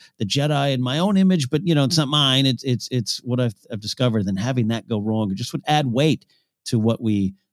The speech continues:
what we got going on. And that includes, um, stuff with Leia and the, and the New Republic and just go-, going a little bit more. So, hey, hopefully one day, and a character like Talon, uh, or, or someone that represents, uh, you know, Talon would work well. And I would love, I would love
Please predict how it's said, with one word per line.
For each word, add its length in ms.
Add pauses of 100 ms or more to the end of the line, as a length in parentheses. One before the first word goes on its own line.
(300)
what 120
we 80
got 160
going 200
on. 160
And 140
that 80
includes, 500
um, 360
stuff 280
with 120
Leia 340
and 100
the, 160
and 120
the 40
New 140
Republic 540
and 80
just 180
go-, 120
going 340
a 20
little 160
bit 140
more. 240
So, 340
hey, 180 (240)
hopefully 300
one 240
day, 220
and 100
a 60
character 340
like 180
Talon, 540
uh, 260
or, 320
or 220
someone 340 (380)
that 80
represents, 720
uh, 420
you 120
know, 80
Talon 560
would 340
work 240
well. 300
And 120
I 100
would 180
love, 420
I 80
would 220
love 360